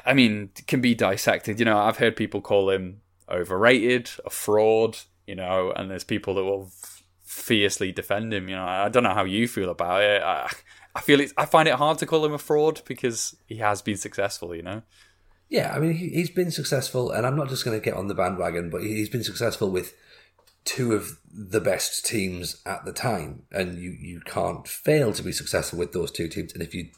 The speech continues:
Speaker 2: do fail to be successful with those two teams, then of course you're a fraud. I mean, Man City, I think he'll probably look back, whether, whether he goes this season or whether he goes next season,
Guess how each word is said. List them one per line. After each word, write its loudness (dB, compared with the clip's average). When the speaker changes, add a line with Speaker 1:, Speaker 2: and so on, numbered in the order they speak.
Speaker 2:
do 4
fail 0
to 0
be -8
successful -2
with 2
those -6
two -4
teams, -6
then 2
of -4
course 6
you're 2
a 0
fraud. -4
I -2
mean, -2
Man 2
City, -2
I -2
think -2
he'll 2
probably -2
look 0
back, -4
whether, 0
whether 2
he -2
goes 2
this -2
season -2
or 0
whether 0
he -4
goes -2
next -2
season, -2